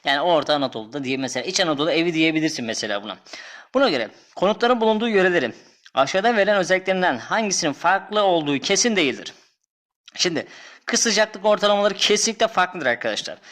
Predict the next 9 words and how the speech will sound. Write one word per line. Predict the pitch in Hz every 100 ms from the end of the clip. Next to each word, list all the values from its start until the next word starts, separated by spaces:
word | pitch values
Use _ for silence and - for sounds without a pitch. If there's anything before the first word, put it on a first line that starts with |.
| - - -
Çünkü | - 190 123 110 - -
burası | 160 214 190 - 196 196
daha | 160 190
çok, | 185 196 196 - _ 131
e, | 127 127 139
nerede | 180 170 143 165
işte | - 170
kutba | - 165 - 190
yakın | 147 120 -